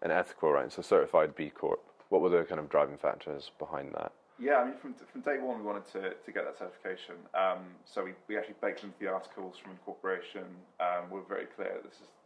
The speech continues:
Speaker 2: you know, what we're trying to be is a, it's a first proper real ethical lender in the space, and the first lender to actually achieve the certification as well, which is
Speaker 1: Mm.
Speaker 2: really important to us. Um, but there's other things too. So we're also backed by,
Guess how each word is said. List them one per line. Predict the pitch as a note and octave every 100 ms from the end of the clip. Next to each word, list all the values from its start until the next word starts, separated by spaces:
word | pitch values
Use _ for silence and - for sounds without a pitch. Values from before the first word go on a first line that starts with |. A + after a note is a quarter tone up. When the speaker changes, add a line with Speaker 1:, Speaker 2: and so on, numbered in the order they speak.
| _ _ _
Speaker 2:
you | G3+
know, | -
what | F#2+
we're | -
trying | - F#2
to | -
be | F#2
is | F2 -
a, | - _
it's | _ G#2
a | - _ _ _
first | G#2 F#2 -
proper | - -
real | F#2 F2+
ethical | - - - F#2+ F2+
lender | F#2 F2+ F2+
in | F2
the |
space, | - - - - - _ _ _ _ _ _ -
and | G2+
the | G2
first | A#2 -
lender | G2+ F#2
to | G2
actually | F2+ G2 - -
achieve | - G2 F2
the | F#2
certification | - F2+ - F#2+ F#2 -
as | -
well, | - - F2+
which | F2
is | E2
Speaker 1:
Mm. |
Speaker 2:
really | - -
important | - - - -
to | -
us. | - - - _ _ _ _ _ _ G#2
Um, | F#2+ F#2 F#2+ -
but |
there's | B2 B2
other | A#2 -
things | G2 -
too. | G2 F2
So | F2+ G2 F#2 F#2 F2+ _ _ _ G2+
we're | G2
also | G2 - A#2
backed | F#2+ - -
by, | F#2 F#2 F2+